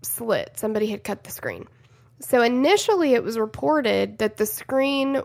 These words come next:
was cut from the inside of the house. Obviously that looks really bad. Later, though, they tested it, and it was found to have been cut from the outside. But it was cut in, like, a T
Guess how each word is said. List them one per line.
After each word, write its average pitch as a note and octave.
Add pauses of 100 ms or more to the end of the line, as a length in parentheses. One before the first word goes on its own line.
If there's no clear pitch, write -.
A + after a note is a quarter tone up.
was A3+
cut -
from G#3+
the G3+
inside G#3
of -
the F#3
house. - (360)
Obviously G#3
that G3+
looks - (360)
really F#3+
bad. - (960)
Later, C4
though, G3+
they G3+
tested G#3
it, - (140)
and G#3+
it G#3+
was G#3
found G#3
to G3+
have G3+
been G3+
cut -
from G#3
the G3+
outside. - (400)
But A#3+
it G3+
was G#3+
cut B3
in, A3
like, G#3
a G3 (120)
T A3